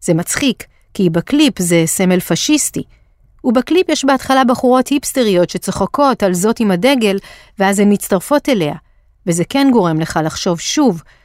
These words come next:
כשהכוונות שלך הן מודרניות וקורה משהו כל כך פוסט-מודרני,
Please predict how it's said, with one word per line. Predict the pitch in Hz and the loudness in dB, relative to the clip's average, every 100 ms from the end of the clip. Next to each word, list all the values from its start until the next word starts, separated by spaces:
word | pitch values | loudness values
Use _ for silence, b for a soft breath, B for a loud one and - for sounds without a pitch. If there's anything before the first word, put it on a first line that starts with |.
| _ - | _ -8
כשהכוונות | - 208 208 208 269 - | -4 -2 0 2 2 0
שלך | 269 - | -2 0
הן | 214 | 2
מודרניות | 202 185 202 247 269 226 151 170 | 2 2 2 2 4 2 0 -4
וקורה | 160 180 196 | -4 0 2
משהו | 208 208 - 220 | 2 2 0 0
כל | 190 | 0
כך | 196 202 | 0 -2
פוסט-מודרני, | - - 311 - 214 175 165 156 170 240 | -2 0 0 0 0 2 0 0 0 0